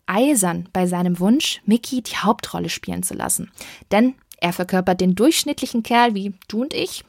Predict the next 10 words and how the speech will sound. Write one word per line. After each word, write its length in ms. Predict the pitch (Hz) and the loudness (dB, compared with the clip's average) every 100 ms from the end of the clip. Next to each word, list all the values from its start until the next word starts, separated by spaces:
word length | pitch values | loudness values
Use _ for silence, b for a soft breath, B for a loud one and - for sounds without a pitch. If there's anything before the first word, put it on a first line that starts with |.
| _ - | _ -4
ein 160 | 240 226 | -4 -2
Charakter, 500 | 214 240 - 294 269 | 0 0 2 2 2
mit 160 | 220 | 2
dem 220 | 214 220 214 B B B | 4 2 2 B B B
sich 200 | - 214 | 0 2
ja 80 | 202 | 2
jeder 340 | 196 226 220 | 4 4 4
irgendwie 460 | 190 190 185 185 - | 2 0 -2 -6 -8
identifizieren 920 | - 180 170 180 - - - 233 202 | -4 -2 -2 -6 -6 -2 2 4 2
kann. 300 | - - | -2 -12